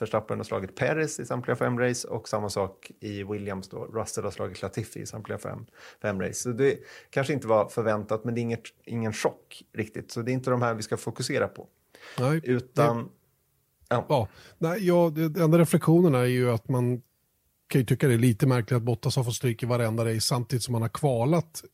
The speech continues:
Speaker 2: på ungefär samma nivå som Lewis Hamilton. Så han har inte, han har inte räckt till på, på söndagarna, framförallt i år då.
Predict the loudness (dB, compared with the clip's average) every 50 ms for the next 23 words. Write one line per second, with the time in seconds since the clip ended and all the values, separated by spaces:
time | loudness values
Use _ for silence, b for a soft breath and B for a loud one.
0 | _ 2 2 4 4 4 2 2 0 0 0 2 0 0 0 0 0 0 0 0
1 | 0 0 0 -2 -2 -2 -2 -2 -2 -2 -2 -2 -2 -2 -2 -2 -4 -4 -6 -6
2 | -6 -4 -2 0 0 0 0 0 0 -2 0 0 2 2 2 2 4 4 4 4
3 | 4 2 0 0 0 0 -2 -4 -4 -4 -4 -4 -4 -2 2 2 2 2 2 0
4 | 0 0 -2 -2 -2 -2 -4 -4 -4 -4 -6 -6 -6 -8 -8 -8 -6 -8 -8